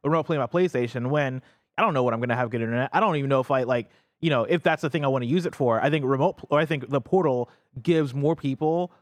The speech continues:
more of the awareness of, "Oh, this feature exists on the PlayStation. Like, I can actually play this way and it work in a way that actually makes this use case worth it." You know, I think, I think before, for me with remote play, I would have to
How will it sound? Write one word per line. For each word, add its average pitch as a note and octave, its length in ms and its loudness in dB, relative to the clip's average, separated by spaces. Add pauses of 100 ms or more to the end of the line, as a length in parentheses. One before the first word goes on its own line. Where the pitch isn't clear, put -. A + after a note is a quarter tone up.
(140)
more D3+ 240 4
of C#3 80 0
the C#3 100 0
awareness C3+ 520 0
of, A#2 260 0 (240)
"Oh, A#2 360 0
this F3 480 -4 (160)
feature C#3+ 280 0
exists C3 320 -4
on B2+ 140 -6
the A2+ 80 -6
PlayStation. A2 540 -4
Like, A#2 180 -6
I C#3+ 80 -4
can D#3 120 -4
actually C#3 380 -6 (220)
play D#3 180 0
this C#3 200 -2
way A2+ 320 -2
and B2+ 160 -2
it B2+ 120 -6 (340)
work C#3+ 260 0
in D3 100 -2
a C3 80 -2
way B2+ 200 0
that A#2+ 280 -2 (760)
actually C#3+ 340 -2
makes C3+ 580 -6
this D#3 240 -2
use C3 220 -4
case C3 400 -4 (220)
worth C3 240 -4
it." E2 200 -10
You C#3 80 -8
know, C#3 60 0
I D3+ 80 0
think, E3 160 0 (500)
I E3 100 0
think F3+ 180 0
before, F3 320 2
for C#3 140 -8
me F3 140 -2
with D3 120 0
remote B2+ 240 -2
play, A#2+ 160 -2
I D3+ 220 0
would D3+ 160 0
have C3+ 200 -2
to A#2+ 340 -4